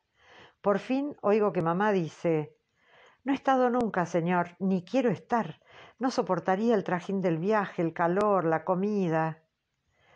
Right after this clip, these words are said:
Sigue hablando de Italia con Arthur.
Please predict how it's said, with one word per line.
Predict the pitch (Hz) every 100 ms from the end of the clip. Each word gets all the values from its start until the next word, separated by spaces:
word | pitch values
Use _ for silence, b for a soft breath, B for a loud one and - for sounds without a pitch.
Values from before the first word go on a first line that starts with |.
| b b b _
Sigue | - 269 254
hablando | 214 233 226 196
de | 160
Italia | 156 202 208 190
con | 156
Arthur. | 151 147 - 143